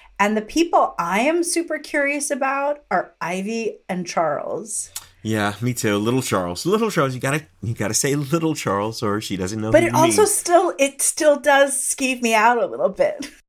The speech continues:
Speaker 1: <laughs> I mean, the cousin was like, "Ooh, that's borderline." Oh, well, you know, it doesn't
Speaker 2: But you need, you
Speaker 1: Oh.
Speaker 2: kind of need to know what happens, because now that she knows,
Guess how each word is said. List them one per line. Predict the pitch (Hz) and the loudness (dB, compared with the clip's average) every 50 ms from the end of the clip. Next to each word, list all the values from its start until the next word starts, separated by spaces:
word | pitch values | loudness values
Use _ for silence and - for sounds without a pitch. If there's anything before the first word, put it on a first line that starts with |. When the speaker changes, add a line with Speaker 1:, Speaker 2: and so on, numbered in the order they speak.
| _ _ _ | _ _ _
Speaker 1:
<laughs> | _ - - - - - - | _ -16 -16 -16 -10 0 2
I | 285 | 2
mean, | 294 311 294 | 2 4 2
the | 302 294 | 2 2
cousin | - 311 330 359 392 415 403 370 349 | 4 6 6 6 6 4 0 -2 0
was | 330 294 247 | 0 2 4
like, | 285 294 285 277 285 - 320 | 4 4 4 4 2 0 0
"Ooh, | 339 339 320 | 2 4 6
that's | 302 277 269 - - | 4 4 4 0 0
borderline." | - 254 247 247 240 240 233 214 208 202 202 202 196 196 196 190 190 - - _ _ - - - - _ _ - | 2 4 4 6 4 4 2 2 0 -2 0 0 0 -2 -2 -4 -6 -10 -14 _ _ -20 -20 -20 -20 _ _ 2
Oh, | 285 302 320 311 302 294 285 277 269 262 262 262 254 | 4 6 8 8 8 8 6 6 4 2 0 -2 0
well, | 269 285 277 269 269 262 - - | 4 4 4 4 4 0 0 -2
you | 302 285 | 0 4
know, | 277 262 254 254 247 | 4 6 6 4 4
it | 254 247 | 2 4
doesn't | 302 294 294 311 330 294 | 4 4 6 6 2 2
Speaker 2:
But | - 147 143 - | 2 2 2 2
you | 247 254 | 0 2
need, | 240 175 170 147 139 | 2 0 0 0 0
you | 151 156 | -2 0
Speaker 1:
Oh. | 151 | 2
Speaker 2:
kind | - 165 165 175 | 2 2 2 2
of | 170 156 | 2 0
need | 156 156 156 151 | 0 0 0 0
to | - 151 | 0 0
know | 143 135 | 0 2
what | 131 131 123 | 0 0 0
happens, | 120 123 120 120 - 131 127 127 123 - - - - _ _ - | 2 4 4 4 2 0 -2 -2 -2 -4 -6 -10 -14 _ _ -4
because | 120 131 - 147 135 127 | -4 -2 0 0 0 2
now | 135 139 151 | 2 2 2
that | 165 156 110 | 2 0 -2
she | - - - 151 151 | -2 -2 0 0 2
knows, | 139 127 139 170 143 107 98 95 98 - - - | 2 2 4 4 2 2 0 0 -2 -4 -8 -10